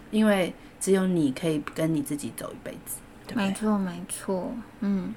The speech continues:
Speaker 1: 好的，所以，呃，结尾有一首歌叫做魏如萱的《I'll Be Fine》，大家就可以去听听看，就是我找到这首歌了，然后看一下他的歌词，就是说，“I'll be fine，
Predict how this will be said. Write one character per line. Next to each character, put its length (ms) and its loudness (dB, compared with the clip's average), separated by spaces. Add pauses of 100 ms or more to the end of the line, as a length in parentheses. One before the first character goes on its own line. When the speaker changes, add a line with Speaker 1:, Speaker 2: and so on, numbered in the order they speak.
(600)
Speaker 1:
好 140 6
的， 500 12
所 380 12
以， 480 10 (360)
呃， 500 10 (100)
结 240 12
尾 200 12
有 140 12
一 80 12
首 240 6
歌 480 6 (160)
叫 220 6
做 380 2
魏 280 10
如 240 4
萱 340 4
的 360 0 (520)
《I'll 200 8
Be 140 4
Fine》， 400 0 (680)
大 120 6
家 60 6
就 120 -2
可 60 2
以 20 0
去 140 0
听 180 2
听 180 0
看， 300 -4
就 160 -6
是 200 -6 (1400)
我 100 6
找 120 12
到 120 12
这 80 12
首 120 12
歌 220 8
了， 240 2
然 140 2
后 120 8
看 180 8
一 40 8
下 100 10
他 100 12
的 80 8
歌 160 6
词， 200 0
就 160 0
是 140 0
说， 240 0
“I'll 260 8
be 120 6
fine， 480 6